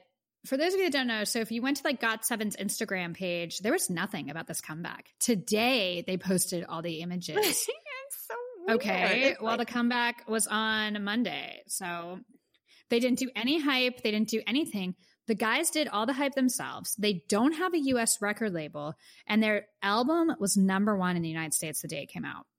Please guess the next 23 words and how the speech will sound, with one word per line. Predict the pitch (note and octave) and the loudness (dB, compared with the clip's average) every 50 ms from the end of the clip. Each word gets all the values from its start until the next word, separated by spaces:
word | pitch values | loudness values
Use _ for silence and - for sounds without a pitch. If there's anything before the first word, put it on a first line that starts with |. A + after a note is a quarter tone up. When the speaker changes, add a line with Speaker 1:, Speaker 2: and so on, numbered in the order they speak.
| - | -8
Speaker 1:
on, | F#3 E3+ E3 D#3+ - - _ - | -6 -6 -6 -6 -8 -8 _ -2
on | F#3+ F#3+ | 0 0
iTunes. | F3+ E3+ E3+ - - - - - - - - - - - - | 0 0 -2 -2 -4 -6 -8 -14 -10 -6 -6 -6 -6 -4 0
So | - - - A#3 A3 G#3 G#3 G#3 G#3 G#3 G3 - _ _ _ _ _ _ _ _ _ _ _ _ _ _ _ _ _ _ _ _ _ _ - | 2 4 4 4 4 2 2 2 2 2 0 -2 _ _ _ _ _ _ _ _ _ _ _ _ _ _ _ _ _ _ _ _ _ _ -18
huge | - - - D4+ D#4+ E4+ F4 F4 E4+ D#4+ D4+ C4 G3+ | -16 -6 0 2 4 6 6 6 6 6 6 4 4
shout | - - B3+ G#3+ G#3 G3 G3 | 4 4 2 2 2 2 2
out | F3+ E3+ D#3 C#3+ C#3 - - - - - - - _ _ _ _ - | 2 0 0 -2 -4 -8 -8 -8 -8 -8 -10 -12 _ _ _ _ -6
to | - - - F#3 | -4 -2 -2 0
Agas, | F3 G#3 G3 F3+ F3 E3 E3 - - - | 0 2 2 2 2 2 2 2 2 0
to | F#3+ | 0
the | F3+ F3 | -2 -4
fans, | - - G#3+ G#3 G3 F#3 D#3+ D#3 D#3 D#3+ D#3 - - | -2 -2 -2 0 0 0 0 -2 -2 -2 -2 -2 0
to | - - - G#3+ | -2 -2 -2 0
everyone | G#3+ G3+ G3+ G3+ G3 E3+ E3 D#3 D3+ D#3 G#3+ | 0 2 4 2 2 2 0 -2 -2 -2 0
Speaker 2:
Mm-hmm. | G#3+ G#3 G#3 G#3 | 0 0 2 2
Speaker 1:
who | A3 | 4
was | B3 - - | 4 4 4
streaming | - - - - A3+ A3 - - G3+ G3 F#3 | 2 2 2 0 0 0 -2 -4 -4 -4 -2
and | F3+ | -2
bought | E3+ F3+ F3+ F3 | -2 -2 -2 -2
the | - F3+ F3 | -2 -2 0
album. | D#3+ E3 F3 F3+ G#3+ A#3 A#3 | 0 0 0 0 2 4 4
Like, | A3+ G#3 F#3+ F3 F3 - - | 4 4 2 0 -2 -6 -10